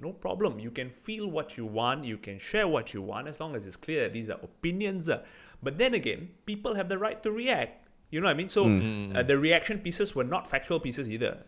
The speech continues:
Speaker 1: The reaction
Speaker 3: Mm.
Speaker 1: pieces
Speaker 2: Yeah,
Speaker 1: were
Speaker 2: yeah,
Speaker 1: also
Speaker 2: correct.
Speaker 1: opinion pieces.
Speaker 3: Yeah, yeah. So you're,
Speaker 1: So,
Speaker 3: you're sort of
Speaker 1: uh,
Speaker 3: saying you disapprove of what she says, but you will defend to the death her right to say it, lah.
Speaker 1: Uh, yeah,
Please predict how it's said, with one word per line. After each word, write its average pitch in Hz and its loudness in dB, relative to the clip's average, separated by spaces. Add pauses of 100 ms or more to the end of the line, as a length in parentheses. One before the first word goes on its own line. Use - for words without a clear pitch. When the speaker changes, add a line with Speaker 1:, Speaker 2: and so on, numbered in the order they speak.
(160)
Speaker 1:
The 110 0
reaction 135 2
Speaker 3:
Mm. 110 0
Speaker 1:
pieces 104 6
Speaker 2:
Yeah, 90 10
Speaker 1:
were - -2
Speaker 2:
yeah, 87 8
Speaker 1:
also - 0
Speaker 2:
correct. 92 4
Speaker 1:
opinion 180 0
pieces. - -12 (680)
Speaker 3:
Yeah, 95 2 (500)
yeah. 87 0 (640)
So 151 4
you're, 139 8
Speaker 1:
So, 120 10
Speaker 3:
you're 117 10
sort 147 6
of 113 4
Speaker 1:
uh, 113 2
Speaker 3:
saying 117 4 (240)
you 107 6
disapprove 110 4
of 90 4
what - 2 (420)
she 92 -4
says, 98 4
but 85 2
you 95 2
will 92 6
defend 104 6
to 107 6
the 95 8
death 104 4
her 95 6
right 98 6
to 85 -6
say 90 2
it, 64 -2
lah. 78 -2 (1040)
Speaker 1:
Uh, 113 4
yeah, 123 6